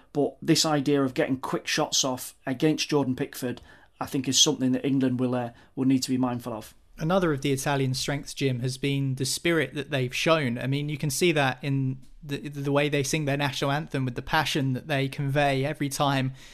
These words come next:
Speaker 2: uh, before a game where they're all stood in a line. And even after the semi-final against Spain, where they almost paid tribute to their teammate Spinazzola, who ruptured his Achilles and missed the semi-final, will miss the final. And his new boss at Roma,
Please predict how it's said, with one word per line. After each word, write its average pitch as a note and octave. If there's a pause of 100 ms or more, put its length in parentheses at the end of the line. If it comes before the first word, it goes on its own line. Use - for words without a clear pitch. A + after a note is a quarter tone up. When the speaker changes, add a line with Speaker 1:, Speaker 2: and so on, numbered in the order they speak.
(220)
Speaker 2:
uh, C3+
before C#3
a C#3
game D3
where C3+
they're C3+
all C3+
stood C#3
in C#3
a C3+
line. C#3
And C3+ (180)
even F#3+
after F3
the D3+
semi-final D#3
against C3+
Spain, D#3+
where C3+
they C#3
almost E3
paid C#3+
tribute C#3+
to C#3+
their C3+
teammate C#3+ (340)
Spinazzola, D#3
who C3
ruptured D3+
his C#3+
Achilles C#3 (100)
and C#3
missed E3
the E3
semi-final, C#3+
will D#3+
miss C#3+
the C3+
final. D3
And C#3 (360)
his C#3+
new F3
boss D#3+
at D3
Roma, D#3